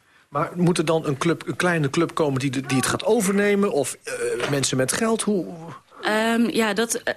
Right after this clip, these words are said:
Speaker 2: daar heb ik iets minder inzicht in. Maar ik weet wel dat, eh,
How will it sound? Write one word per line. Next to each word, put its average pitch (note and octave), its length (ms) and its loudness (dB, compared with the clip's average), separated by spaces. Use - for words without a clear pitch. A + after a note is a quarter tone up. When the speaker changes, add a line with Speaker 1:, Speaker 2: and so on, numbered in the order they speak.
Speaker 2:
daar A3 180 -2
heb C#4 120 -2
ik C#4+ 60 -8
iets C4+ 160 -2
minder A#3 220 2
inzicht C4 380 2
in. C#4 200 2
Maar A3 160 0
ik G#3 80 -4
weet G#3 220 -2
wel G#3+ 320 0
dat, G3 320 0
eh, - 200 -4